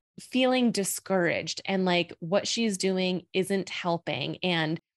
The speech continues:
either she needs to stop what she's doing altogether or switch it up, make some drastic change.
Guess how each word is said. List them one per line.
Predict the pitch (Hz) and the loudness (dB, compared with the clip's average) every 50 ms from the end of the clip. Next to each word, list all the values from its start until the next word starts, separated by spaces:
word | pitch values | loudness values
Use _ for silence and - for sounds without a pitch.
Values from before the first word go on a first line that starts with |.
| _ _ _ _ _ | _ _ _ _ _
either | - 214 226 214 220 220 | 0 2 4 4 4 4
she | 214 214 - 208 | 2 2 2 2
needs | 202 180 175 - | 2 2 2 2
to | - 160 | -2 -4
stop | 160 - - - 208 214 220 - | -4 -4 -2 0 0 0 2 4
what | 262 247 | 4 4
she's | - 247 233 202 | 4 2 2 2
doing | - 226 220 214 214 | 2 2 2 2 2
altogether | 202 202 196 - - 190 165 196 185 180 165 180 175 170 175 175 - - | 0 0 -2 -4 -4 -4 -2 0 0 2 2 2 2 2 2 0 0 0
or | - 185 180 165 170 170 170 - - - - | 0 2 2 4 4 2 0 -2 -8 -16 -14
switch | - - - 214 170 202 226 247 - - | -10 -8 -6 -2 2 2 2 2 2 2
it | 269 208 | 2 4
up, | 202 190 180 - | 4 4 4 2
make | 170 185 175 | 2 0 0
some | - - 185 175 165 | 0 -2 -2 -2 -4
drastic | - 156 180 185 196 233 240 - - 269 262 262 - | -4 -4 -2 -2 -2 -2 0 0 0 0 0 -2 -4
change. | - - - 202 180 180 175 175 170 170 | -8 -6 -2 -2 0 0 0 0 0 -2